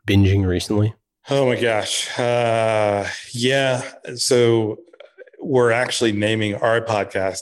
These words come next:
Speaker 2: after it. Uh, so we have a new podcast coming out called Yonderland. And, uh, there's this comedian, his name's, uh, Nate Bargatze.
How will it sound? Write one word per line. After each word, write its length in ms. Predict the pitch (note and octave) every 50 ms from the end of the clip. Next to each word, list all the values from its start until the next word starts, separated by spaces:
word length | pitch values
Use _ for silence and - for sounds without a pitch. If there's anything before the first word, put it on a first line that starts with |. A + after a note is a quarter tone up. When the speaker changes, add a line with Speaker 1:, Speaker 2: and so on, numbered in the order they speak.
| - -
Speaker 2:
after 360 | - G#2+ A2 - - G2 F2 F2+
it. 140 | F#2+ - - _ _ _ -
Uh, 540 | - G#2 G2 F#2+ F#2+ F#2 F#2 F#2 F#2 - -
so 180 | - - - F#2+
we 120 | G2+ G#2
have 100 | G#2 F#2+
a 60 | G2
new 100 | G2 F#2
podcast 580 | F#2+ - G#2 G2 F#2+ F#2+ - - G2 F#2 - -
coming 200 | - F#2+ F#2+ F#2+
out 240 | F#2+ F#2+ - - -
called 200 | - G2+ F#2 G2+
Yonderland. 800 | G2 G2 G2 G#2 G2 G2+ F#2+ F#2+ F#2 F#2 F#2 F#2 F#2 F#2 G2 _ _ _ _ _ _ _ _ -
And, 380 | G2+ G2 G2+ G2 G2 G2 G2
uh, 220 | G2 G2 G2 F#2+ F#2+
there's 180 | G2+ G#2+ G#2 A2
this 220 | A2 A#2+ - -
comedian, 720 | - - - A2 A#2 B2+ D3 C3+ A#2 G#2 G2 F#2+ F#2+ F#2+
his 240 | G2 G#2+ G2+ G2+ G#2
name's, 240 | A2 A2 A2 G#2 G#2
uh, 200 | G#2 G2+ G2 F#2+
Nate 260 | G2 G#2+ A#2+ - - -
Bargatze. 600 | A2 G#2 A2 G#2+ G#2 - - G2+ F#2+ F#2 F#2